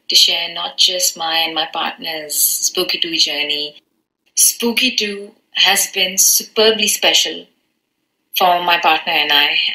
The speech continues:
I'm actually sitting in the scalar field. In our personal experiences, my partner and I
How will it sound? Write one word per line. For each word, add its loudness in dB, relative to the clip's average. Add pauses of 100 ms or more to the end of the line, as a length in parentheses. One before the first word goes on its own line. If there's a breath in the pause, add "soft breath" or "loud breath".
I'm -10
actually -8
sitting 2 (120)
in 0
the -8
scalar 0
field. -2
In -6
our 0
personal 0
experiences, -2
my -2
partner 2
and 2
I 0